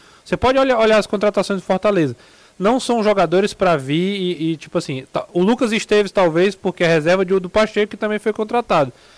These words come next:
Mas o, o, a, o Fortaleza tá reforçando o time com jogadores que vêm pra brigar pra ser titular. Então acho que o João Ricardo tem esse perfil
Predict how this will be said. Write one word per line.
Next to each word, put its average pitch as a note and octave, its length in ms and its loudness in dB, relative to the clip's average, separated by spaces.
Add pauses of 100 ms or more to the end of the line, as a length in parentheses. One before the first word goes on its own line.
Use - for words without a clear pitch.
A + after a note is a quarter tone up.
(320)
Mas F3 260 2
o, F3+ 160 -2
o, E3 160 -6
a, D#3 160 -6
o D#3+ 60 -2
Fortaleza F#3+ 380 0
tá G#3 120 0
reforçando F#3 540 0
o D3+ 40 -2
time G3+ 220 -8
com F#3 120 -2
jogadores F#3 420 2
que F3+ 140 -4
vêm F#3 160 -2
pra G3+ 140 -2
brigar E3 300 -2
pra F3 120 -4
ser G#3 120 -6
titular. F3 480 -2 (520)
Então C#3 180 -2
acho D#3+ 160 -2
que F3+ 60 -2
o E3 40 2
João F3 140 2
Ricardo F3 300 0 (100)
tem A3+ 200 0
esse A3+ 140 -4
perfil G3 560 -2